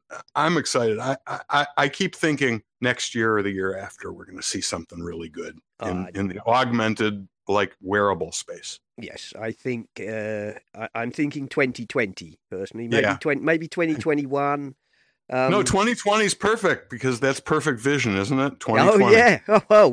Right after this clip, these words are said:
Speaker 2: that, that is the, true. That would be, that would be a top year, wouldn't it, to release some,
Speaker 1: That's kind
Speaker 2: uh,
Speaker 1: of a, I don't know what that's called, but I
Speaker 2: Yeah.
Speaker 1: like that.
Speaker 2: Serendipity.
Speaker 1: Serendipitous, right. Twenty twenty is the year we're gonna get full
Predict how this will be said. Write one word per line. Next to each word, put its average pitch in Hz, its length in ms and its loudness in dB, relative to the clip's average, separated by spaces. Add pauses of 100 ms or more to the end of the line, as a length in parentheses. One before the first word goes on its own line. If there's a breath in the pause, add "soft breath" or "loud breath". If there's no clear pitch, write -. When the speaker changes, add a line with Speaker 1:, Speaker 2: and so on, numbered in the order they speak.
Speaker 2:
that, 127 280 -2
that 156 180 2
is 170 300 -2
the, 156 80 -6
true. 202 340 4
That 156 160 0
would 143 140 -6
be, 165 160 2
that 160 160 -2
would 139 240 -8
be 247 80 4
a - 40 4 (100)
top 214 280 4
year, 165 300 4
wouldn't 160 200 0
it, - 120 -14
to 139 120 -4
release 139 380 -4
some, 151 140 -2
Speaker 1:
That's 139 100 0
kind 165 240 2
Speaker 2:
uh, 156 40 4
Speaker 1:
of 120 540 0
a, 120 60 0
I 131 80 2
don't 139 120 0
know 117 100 2
what 123 160 2
that's 104 240 0
called, 92 360 0
but 90 180 -4 (420)
I 110 100 2
Speaker 2:
Yeah. 127 80 4
Speaker 1:
like 127 220 0
that. 87 160 -12 (220)
Speaker 2:
Serendipity. 127 920 -4 (160)
Speaker 1:
Serendipitous, 139 1160 0
right. 117 280 -2 (220)
Twenty 165 280 0
twenty 165 280 2
is 131 120 0
the 135 80 0
year 135 220 2
we're 135 140 2
gonna 127 180 2
get 120 160 0
full 123 460 0